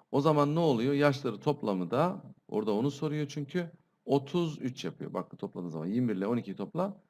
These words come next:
ne yapıyor? Otuz üç yapıyor. Evet. Şimdi geçtim on birinci soruya. Bir fabrikanın işçi sayısı ilk yıl yüzde yirmi, ikinci yıl yüzde on artarak beş yüz yirmi sekiz olmuştur. Başlangıçtaki işçi sayısı aşağıdakilerden hangisidir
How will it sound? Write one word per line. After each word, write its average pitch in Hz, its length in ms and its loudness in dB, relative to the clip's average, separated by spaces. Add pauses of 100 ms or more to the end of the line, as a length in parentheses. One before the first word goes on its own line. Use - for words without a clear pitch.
(160)
ne 127 60 0
yapıyor? 139 280 0
Otuz 123 140 -6
üç - 100 -14
yapıyor. - 280 -16 (1000)
Evet. 151 400 6 (440)
Şimdi 170 360 0
geçtim 175 340 4
on 170 160 4
birinci 135 280 2
soruya. 123 480 0 (680)
Bir 196 160 6
fabrikanın 170 500 4
işçi 160 260 -2
sayısı 151 380 2
ilk 160 220 -2
yıl 143 140 4
yüzde 147 260 2
yirmi, 156 280 2
ikinci 156 320 -2
yıl 160 80 0
yüzde 151 240 0
on 143 280 2
artarak - 680 0
beş 139 180 0
yüz 143 100 -2
yirmi 135 140 0
sekiz 110 220 -4
olmuştur. 151 520 0 (540)
Başlangıçtaki 160 680 6
işçi 160 200 -2
sayısı 139 280 4
aşağıdakilerden 143 680 4
hangisidir 147 800 2